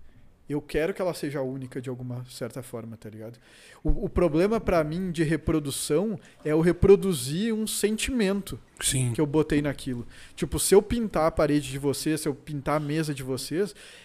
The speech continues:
Speaker 1: é o meu sentimento, é a minha alma,
Speaker 2: Que
Speaker 1: é
Speaker 2: vai tá na parada.
Speaker 1: é o que eu te falei, a, a minha definição de arte é sentimento. O que eu senti aqui com vocês e que eu trouxe pra cá e, e o que eu senti, eu vou ex-,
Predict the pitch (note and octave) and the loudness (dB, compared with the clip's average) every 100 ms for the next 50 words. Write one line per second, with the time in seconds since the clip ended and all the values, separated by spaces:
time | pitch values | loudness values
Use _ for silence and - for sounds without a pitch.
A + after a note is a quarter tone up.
0 | - C#3+ D#3 D3 G#3 A3+ A#3 - F#3+ E3 | -4 -2 0 2 2 2 -4 -4 -2 -2
1 | F#3 D3+ D#3 G3+ E3 F3+ D#3 C#3 D#3 - | -2 -2 -2 -2 0 0 2 4 4 4
2 | E3 F3+ A3+ C#4+ F#3 E3+ C#3+ D#3 D#3+ F#3 | 2 4 6 8 6 6 2 2 2 0
3 | F3+ A3 G3 C#3 E3 D3+ C#3 D#3 G#3+ G#3 | 0 0 2 0 -2 -4 -4 -2 0 0
4 | G#3 F#3+ F3 - F#3 E3+ D3 E3 - G3 | -2 -4 -6 -4 -4 0 0 0 -2 -4
5 | G3+ G3 - A3 E3+ - - - D3+ G3+ | -4 -6 -4 -2 -4 -8 -12 -10 0 2
6 | A3 - A3+ F#3 G#3+ G3+ G3 F#3+ F3 E3+ | 2 0 -2 -2 0 -2 -4 -8 -6 -6
7 | - D#3+ D3+ D3+ D#3 D3+ - F3+ G#3+ G#3 | -2 -2 -2 -2 -2 -2 2 4 4 2
8 | F#3+ D#3 C3+ - D3+ - - - - - | -6 -6 -6 -6 -6 -6 -18 -20 -18 -12
9 | D3 - _ A#3+ D3+ C#3+ - F#3 F#3+ - | -12 -14 _ -8 -6 -4 0 2 0 -4
10 | E3 - F#3 A3 F3 F3 C3 D#3+ G#3+ G#3 | -6 -6 -4 0 2 0 2 2 2 0